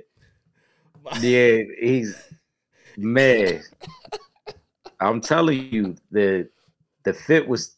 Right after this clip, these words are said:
Speaker 2: was terrible, bro.
Speaker 1: It, <sighs> oh, man. I got, yeah, I got, I'm gonna, I'm gonna have to pull this up and, and see if I could,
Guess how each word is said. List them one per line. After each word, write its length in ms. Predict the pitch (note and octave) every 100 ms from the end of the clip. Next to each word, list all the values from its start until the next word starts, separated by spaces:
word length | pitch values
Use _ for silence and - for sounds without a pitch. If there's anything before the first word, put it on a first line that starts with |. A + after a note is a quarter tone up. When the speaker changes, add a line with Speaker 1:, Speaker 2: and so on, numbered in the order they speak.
| -
Speaker 2:
was 260 | G2 G2+
terrible, 540 | - - D3 D3+ F#2+ F2
bro. 400 | - G#2 A#2 C3 _ _ _ _ _ - - _ _
Speaker 1:
It, 180 | D#3+ E3
<sighs> 40 | -
oh, 760 | - - - - - - - - E3
man. 500 | A2 A2+ A2+ A2+ A2 G#2 _ _ _ _ _ _ _ _
I 100 | -
got, 180 | D#3+ D3+
yeah, 120 | C#3+
I 60 | C3+
got, 140 | D#3
I'm 120 | C3+ D#3
gonna, 140 | D#3+
I'm 60 | C3+
gonna 120 | D3+
have 120 | D3
to 60 | D3
pull 200 | D#3+ C#3
this 160 | C3+
up 240 | C#3 B2+ -
and, 200 | B2+ A#2
and 100 | A#2
see 120 | -
if 60 | B2+
I 100 | B2
could, 320 | B2+ B2